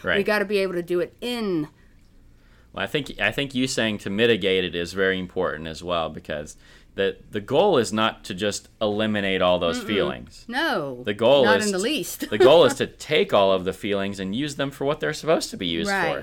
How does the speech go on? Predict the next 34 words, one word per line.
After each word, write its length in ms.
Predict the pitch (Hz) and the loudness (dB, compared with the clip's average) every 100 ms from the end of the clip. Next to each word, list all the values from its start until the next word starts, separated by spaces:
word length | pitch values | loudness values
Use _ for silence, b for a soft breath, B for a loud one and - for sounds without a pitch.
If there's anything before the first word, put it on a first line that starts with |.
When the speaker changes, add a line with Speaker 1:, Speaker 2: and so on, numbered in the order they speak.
| - - | -12 -12
Speaker 2:
for, 60 | 170 | -2
a-, 20 | |
Speaker 1:
right. 220 | - - | 0 2
Speaker 2:
as 180 | 104 101 | 0 0
indicators 720 | 127 147 135 123 123 120 117 | -2 -4 -2 0 0 0 0
of 260 | 107 104 - B B B | 0 0 -4 B B B
what's 220 | 98 110 - | -4 -4 0
going 340 | 113 110 110 | 0 0 0
wrong 540 | 104 104 113 113 117 113 | 0 0 2 0 0 -2
or, 120 | 95 | -4
or 60 | 92 | -2
Speaker 1:
Mm-hmm. 180 | 98 | 0
Speaker 2:
what, 200 | 104 110 - | 0 -2 -4
you 100 | 90 | -8
know, 80 | 87 | -6
what 220 | 90 104 | -2 2
do 80 | 104 | 2
I 80 | |
need 140 | 104 107 | 2 -2
to 40 | 104 | -2
Speaker 1:
Right, 40 | |
Speaker 2:
correct? 400 | - 104 104 - | 2 4 2 -2
Speaker 1:
right. 400 | 131 170 156 143 | -12 -10 -8 -8
Speaker 2:
What 140 | 104 110 | -2 0
do, 80 | 110 | 2
how 180 | 101 110 | 2 2
do 80 | |
I 80 | 104 | 0
need 160 | 107 104 | -2 -2
to 140 | 101 | -4
change 460 | 90 - 110 110 - | -4 -6 -4 -4 -6
my 120 | 101 | -8
direction? 520 | 90 92 101 - - 180 | -4 -2 -4 -4 -10 -8
Speaker 1:
Right, 320 | 165 139 | -8 -10